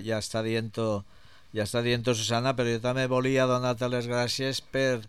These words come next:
per la, per la idea que has tingut de, de, de lo que realment, eh, feu, eh, exaltant o recordant,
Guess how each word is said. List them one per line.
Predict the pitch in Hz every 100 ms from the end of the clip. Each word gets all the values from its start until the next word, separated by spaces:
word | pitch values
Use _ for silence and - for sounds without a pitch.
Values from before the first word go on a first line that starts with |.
| - - - - - - - -
per | 135 127
la, | 127 127 123 123 120 117 120
per | 120
la | 127
idea | 127 160 160
que | 135
has | 123
tingut | 131 123 143 160 123
de, | 120 113 107
de, | 113 113 110 104
de | 104 127 117
lo | 113 110
que | 120 117
realment, | 107 113 123 127 127 131 123 107 - - - - 131
eh, | 123 123 117
feu, | - 143 143 190 190
eh, | 123 110 107 104 101
exaltant | 110 - 117 104 131 151 156 127
o | 117 113
recordant, | 110 107 113 110 131 143